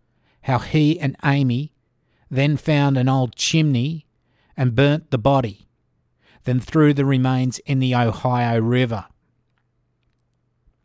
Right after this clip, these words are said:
Now, looking at both sides of the story, I tend to believe that David Carroll's prison story is closer to the truth than the Amy Baker version.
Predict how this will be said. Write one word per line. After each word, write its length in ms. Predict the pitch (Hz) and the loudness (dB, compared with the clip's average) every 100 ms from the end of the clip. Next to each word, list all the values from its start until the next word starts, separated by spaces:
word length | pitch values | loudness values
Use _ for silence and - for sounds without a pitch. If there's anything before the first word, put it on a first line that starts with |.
| _ _ - - - - | _ _ -20 -20 -20 -2
Now, 440 | 143 139 139 - _ - | 0 0 -2 -12 _ -2
looking 360 | 170 - 156 | -2 0 0
at 100 | 135 - - - | 0 -4 -8 2
both 260 | 151 151 | 2 2
sides 420 | - 143 127 117 | 0 2 2 0
of 80 | 131 | -4
the 80 | 113 | -6
story, 840 | - - 147 147 127 110 165 - _ _ _ _ _ _ _ _ _ - _ | -8 0 4 4 4 0 -8 -10 _ _ _ _ _ _ _ _ _ -20 _
I 160 | 127 151 | -4 -4
tend 340 | - 160 143 | 0 2 2
to 80 | - | 0
believe 720 | 120 135 135 131 131 143 - _ _ _ _ | 0 0 0 0 -2 -4 -10 _ _ _ _
that 180 | 127 120 | -6 -4
David 420 | 151 147 135 113 | -2 0 -2 -4
Carroll's 480 | - 139 135 123 - | -2 0 2 0 -4
prison 500 | - - 151 139 131 | -8 2 4 4 -2
story 640 | - - 117 110 110 131 - _ _ _ _ | -2 0 2 2 -2 -8 -16 _ _ _ _
is 160 | 131 117 | -4 -4
closer 480 | - 143 147 - 151 | -2 2 2 2 -4
to 160 | - | -2
the 120 | 139 | -4
truth 540 | - - 143 120 110 - _ _ _ _ _ - | -6 2 2 2 -2 -14 _ _ _ _ _ -4
than 160 | 143 135 | -2 0
the 120 | - | -2
Amy 360 | 143 131 127 123 | 0 2 4 2
Baker 440 | 104 131 131 131 | 0 0 0 0
version. 540 | 123 117 113 101 95 | -4 -2 -2 -4 -8